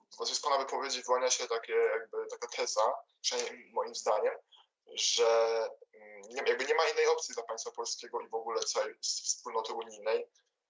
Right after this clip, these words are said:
niż właśnie z-, jakby z-, zamknięcie, zamknięcie tych granic. I czy na przykład, e, czy, mm, jakby państwo polskie i ogólnie Unia Europejska bierze pod uwagę na przykład możliwy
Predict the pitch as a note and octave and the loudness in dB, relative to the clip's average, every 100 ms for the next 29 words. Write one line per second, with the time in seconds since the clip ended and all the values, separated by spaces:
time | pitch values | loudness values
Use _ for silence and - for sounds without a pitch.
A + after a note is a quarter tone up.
0 | - A#2+ - B2 A#2+ - B2 A#2+ A#2 A2+ | -12 -2 2 4 4 2 0 0 0 -4
1 | - - _ _ _ _ - - _ - | -8 -18 _ _ _ _ -20 -20 _ -10
2 | - - - G#2+ A#2 A2+ - - - - | -6 -6 -6 -8 -8 -8 -10 -4 -2 -2
3 | - - A#2+ - A2+ B2 - - A#2 G#2+ | -8 -8 -10 -2 0 0 -2 -4 -4 -8
4 | - G#2 G2+ - - - - _ _ - | -2 -2 -2 -6 -10 -12 -20 _ _ -12
5 | A#2 - B2 - - C3 A#2 - _ _ | -2 0 2 0 2 2 0 -4 _ _
6 | - D#3+ A2+ B2+ - C3 A#2+ A#2+ A#2 A2+ | -6 -2 -2 -2 -2 -2 -2 -4 -6 -10
7 | _ A2 G#2+ G#2 - A#2 A2+ - - - | _ -20 -20 -20 -16 -16 -6 -2 0 -2
8 | A#2+ B2+ B2 - A#2+ A#2 - _ _ _ | 0 2 2 0 4 4 2 _ _ _
9 | A2+ A#2+ - A2+ A#2+ A#2+ A#2 A#2+ A#2 A#2 | -20 -16 -4 -2 0 -2 -4 2 2 2
10 | A2+ - A#2 A#2 A#2+ A#2 A#2 - A#2 A2 | -4 -4 -4 -4 -6 -6 0 0 0 -4
11 | - A#2 A2+ A2+ A#2+ A2+ | -2 -2 -2 -6 -6 -4